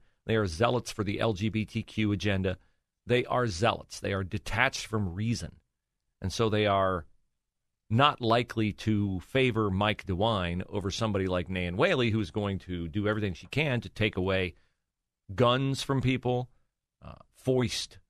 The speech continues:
mandatory preschool child care on your kid, and as she said last night, uh, increase access to abortion. Abortion is a losing issue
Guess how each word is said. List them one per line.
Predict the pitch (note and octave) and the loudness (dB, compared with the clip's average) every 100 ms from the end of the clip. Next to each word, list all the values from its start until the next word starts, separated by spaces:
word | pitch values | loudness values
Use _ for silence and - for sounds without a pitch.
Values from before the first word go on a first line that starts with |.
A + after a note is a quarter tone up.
| - | -2
mandatory | A2+ C3 A#2 A2+ A#2 A2 G#2 G2+ F2+ _ _ _ _ _ _ _ - | 0 0 0 0 0 2 0 -4 -10 _ _ _ _ _ _ _ -4
preschool | C#3 C3 - B2 A2+ | 0 0 0 0 0
child | - A#2 A#2+ C3 | 2 4 4 2
care | - A#2+ A#2+ A#2+ | 0 2 2 0
on | A2 | -2
your | F#2+ | -4
kid, | - C3+ B2+ A#2 A2+ - _ _ _ | -4 0 2 0 -4 -16 _ _ _
and | G#2 G#2 | -2 0
as | G2+ | 0
she | - A3 | 0 -2
said | G#3 - A1+ E2+ | -2 -4 -8 -8
last | - A2 G2+ | -2 0 2
night, | E3+ G3+ F#2 - _ _ _ _ _ - | 2 2 0 -8 _ _ _ _ _ -14
uh, | - D#2 _ _ _ _ - | -12 -14 _ _ _ _ 0
increase | D#3+ E3+ D3+ D3+ - - | 2 2 2 0 0 0
access | C3+ - C3 G#2+ - | 0 2 0 -2 0
to | B2 A2 | -2 -2
abortion. | F#2 D#2+ D#2+ - - _ _ _ - | -4 -6 -6 -8 -20 _ _ _ -2
Abortion | B2 B3 C#4 B3 | 0 2 2 2
is | D#3+ | 2
a | A#2 | 2
losing | G#2+ D3 F#3+ C#3+ A2 | 2 2 2 0 0
issue | F#2+ - | -2 -6